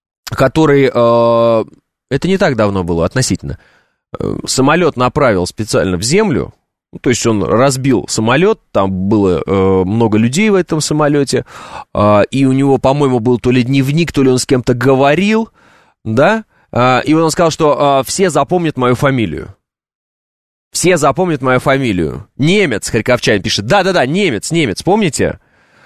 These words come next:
А, «Турецкие авиалинии», пишет Леш. Ну, может быть. Вот он, я просто помню эту формулировку, когда он сказал: «Все запомнят мою фамилию». Или имя, или фамилию, вот, ну, это не важно.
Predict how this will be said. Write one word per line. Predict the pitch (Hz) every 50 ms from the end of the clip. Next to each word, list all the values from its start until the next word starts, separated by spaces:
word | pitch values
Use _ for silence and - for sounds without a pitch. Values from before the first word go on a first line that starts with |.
| - - - - - - -
А, | - - 95 104 107 107 104 101 95 - _
«Турецкие | - 175 185 180 208 208 196 - - - 156 151 143
авиалинии», | 139 135 139 135 127 113 101 82 69 80
пишет | 78 - 76 - -
Леш. | 92 85 - -
Ну, | 135
может | 175 208 240 214 147 113 104
быть. | 87 78 58 - - -
Вот | - 151 165 180 175 - - -
он, | - - 160
я | 151 147 143 190 185
просто | - 214 - - 190
помню | - 247 247 214
эту | 190 - 165
формулировку, | 135 165 165 170 185 202 233 269 262 -
когда | 190 170
он | 165
сказал: | - - 180 147 117 - - - -
«Все | - - - - 202 240 226
запомнят | 170 156 151 147 - - 190 185 156 147 131 -
мою | 120 117 117
фамилию». | 113 - 113 104 101 92 85 73 62 - - _ _ _ _ _ _ _ _ _ _ _ _ _ _ _ -
Или | 123 139 135 127 113
имя, | 104 - 156 180 196 185 147 117
или | 101 101
фамилию, | - 120 117 156 156 123 98
вот, | 101 110 -
ну, | 131 127 110 104 180
это | 175 - - 104
не | 98 92
важно. | 87 71 - - - -